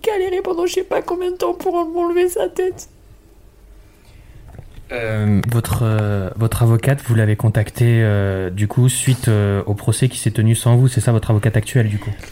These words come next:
Speaker 1: Oui, Maître Rongier, je l'ai contacté, euh, j'avais recontacté, euh,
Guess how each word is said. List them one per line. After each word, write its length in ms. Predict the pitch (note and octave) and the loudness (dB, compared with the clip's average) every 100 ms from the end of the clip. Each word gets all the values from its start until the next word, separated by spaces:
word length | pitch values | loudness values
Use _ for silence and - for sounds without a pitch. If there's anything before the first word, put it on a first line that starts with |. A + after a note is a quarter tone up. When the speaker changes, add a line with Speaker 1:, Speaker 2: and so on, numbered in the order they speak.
| - - - - | -18 -18 -18 -2
Speaker 1:
Oui, 200 | E4+ D#4+ | 2 4
Maître 280 | B3+ A3+ - | 2 -2 -4
Rongier, 380 | C4 A#3 A#3 C4 | -2 0 0 0
je 80 | A#3 | -2
l'ai 100 | A3 | -4
contacté, 600 | - A3 G#3+ - A#3+ A3+ | -6 -6 -8 -4 -2 0
euh, 240 | A3 G#3 G#3 - - G3+ | -2 -4 -8 -16 -18 -8
j'avais 300 | G3+ G#3 G#3 | -4 -2 -4
recontacté, 720 | A3 - G#3+ G3+ - A3+ | -6 -6 -6 -6 -6 -4
euh, 80 | G3+ | -4